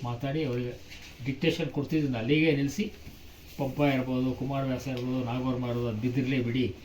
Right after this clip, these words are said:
ಬಂದವ್ರನ್ನ ಫಸ್ಟ್ ನಾವು ಮಾತಾಡಿಸ್ಬೇಕು, ಅತಿಥಿಗಳು ಫಸ್ಟು ಅಂತ ಅಂದ್ಬಿಟ್ಟು ಅಂತ ಅವ್ರನ್ನ ಮಾತಾಡಿಸಿ ಅವ್ರಿಗೆ ಕಾಫಿ ಕೊಟ್ಟು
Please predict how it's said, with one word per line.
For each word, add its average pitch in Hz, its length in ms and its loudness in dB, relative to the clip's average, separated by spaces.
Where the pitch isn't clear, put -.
ಬಂದವ್ರನ್ನ 139 400 4
ಫಸ್ಟ್ - 300 -8
ನಾವು 117 260 -2
ಮಾತಾಡಿಸ್ಬೇಕು, 117 640 -4
ಅತಿಥಿಗಳು 143 420 0
ಫಸ್ಟು - 360 -8
ಅಂತ 117 140 -6
ಅಂದ್ಬಿಟ್ಟು 110 280 -6
ಅಂತ 139 120 -8
ಅವ್ರನ್ನ 123 260 -4
ಮಾತಾಡಿಸಿ 113 520 -6
ಅವ್ರಿಗೆ 110 220 -4
ಕಾಫಿ 127 240 -10
ಕೊಟ್ಟು - 540 -8